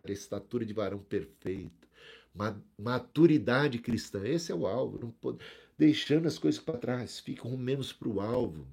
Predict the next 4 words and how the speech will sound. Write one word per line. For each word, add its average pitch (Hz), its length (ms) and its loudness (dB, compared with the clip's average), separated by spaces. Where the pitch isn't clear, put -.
da 92 100 -10
soberana 123 520 0
vocação. 107 920 -6
Então, 95 240 -10